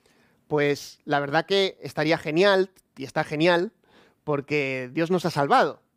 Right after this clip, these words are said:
y somos agradecidos a Él por su salvación y por habernos declarado justos. Pero por la adopción,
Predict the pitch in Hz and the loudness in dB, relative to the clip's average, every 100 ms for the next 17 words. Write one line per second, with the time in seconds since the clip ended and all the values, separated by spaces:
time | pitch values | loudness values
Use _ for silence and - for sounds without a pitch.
0 | _ 127 - 160 175 - 147 143 143 165 | _ -18 -4 -2 -4 -2 -2 0 -2 0
1 | 175 160 165 156 143 147 147 139 135 190 | -2 2 2 2 -6 -4 -2 -2 0 2
2 | 214 - 147 139 147 165 170 151 147 147 | 0 -4 -10 0 2 2 -2 -2 2 0
3 | 135 147 - 107 - - _ _ _ _ | 0 -10 -14 -20 -20 -20 _ _ _ _
4 | _ _ _ _ _ 160 160 151 165 165 | _ _ _ _ _ 2 2 2 2 4
5 | 160 160 - 240 254 247 294 | 4 0 -4 0 2 0 -10